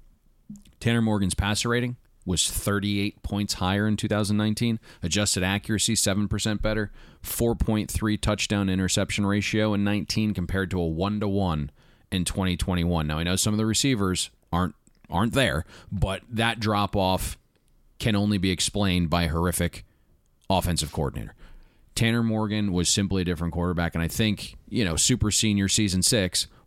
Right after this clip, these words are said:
we're gonna see some of that, that two thousand nineteen form from Morgan. I think the biggest question mark for Minnesota's offense is,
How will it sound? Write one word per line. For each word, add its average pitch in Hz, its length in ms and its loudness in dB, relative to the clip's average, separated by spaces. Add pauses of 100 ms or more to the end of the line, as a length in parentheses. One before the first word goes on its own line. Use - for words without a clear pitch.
we're 92 140 -2
gonna 95 180 0
see 98 220 2
some 95 200 2
of 90 160 0
that, 90 280 0 (320)
that 95 200 -2
two 113 180 0
thousand 90 440 0
nineteen 90 480 -2
form 92 360 0
from 101 180 -2
Morgan. 101 420 2
I - 240 -20
think 104 180 0
the 92 60 -2
biggest 95 320 2
question 98 380 0
mark 95 200 0
for - 120 -4
Minnesota's 92 480 2
offense 92 400 0
is, 87 180 -2